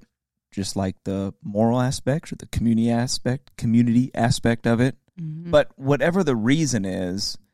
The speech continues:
Speaker 1: is have you had an encounter with Jesus to where it's opened your eyes to who Jesus really is?
Speaker 2: Yeah.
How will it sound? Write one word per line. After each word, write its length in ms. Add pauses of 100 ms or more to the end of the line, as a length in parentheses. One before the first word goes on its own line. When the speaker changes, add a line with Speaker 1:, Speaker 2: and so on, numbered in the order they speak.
(220)
Speaker 1:
is 200
have 300
you 200
had 440
an 120
encounter 500
with 180
Jesus 560
to 100
where 220
it's 200
opened 280
your 200
eyes 260
to 100
who 380
Jesus 500
really 300
is? 320 (520)
Speaker 2:
Yeah. 240